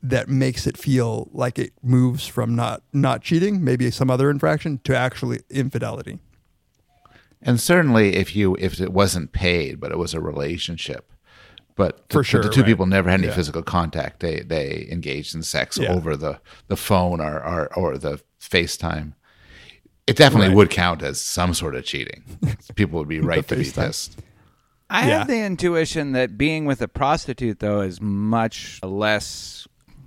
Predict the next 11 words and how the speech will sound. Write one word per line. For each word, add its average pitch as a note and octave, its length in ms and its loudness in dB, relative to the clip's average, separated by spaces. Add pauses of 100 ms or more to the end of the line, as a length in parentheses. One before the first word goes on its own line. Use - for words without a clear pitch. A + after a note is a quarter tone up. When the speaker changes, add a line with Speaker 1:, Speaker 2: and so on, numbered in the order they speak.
(260)
Speaker 3:
obviously G#2 760 2
cheating F2+ 400 -6
than F2+ 220 -6
being F2+ 440 -6
with, F2 500 -12 (160)
uh, F2+ 120 -8
like, F2 240 -10
another F2 500 -8
wom-, E2+ 460 -10 (260)
another E2 380 -8
woman E2 420 -12